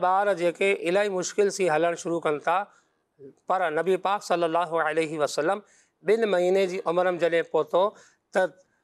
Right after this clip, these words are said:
پنهنجي ڳولهن جي بل هلڻ شروع ڪري ڇڏيائين. جڏهن ٽي مهيني جو ٿيو، ته نبي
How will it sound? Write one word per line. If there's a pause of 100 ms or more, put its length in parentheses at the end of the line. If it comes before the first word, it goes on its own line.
(280)
پنهنجي
ڳولهن
جي
بل
هلڻ
شروع
ڪري
ڇڏيائين. (540)
جڏهن
ٽي (140)
مهيني
جو
ٿيو،
ته
نبي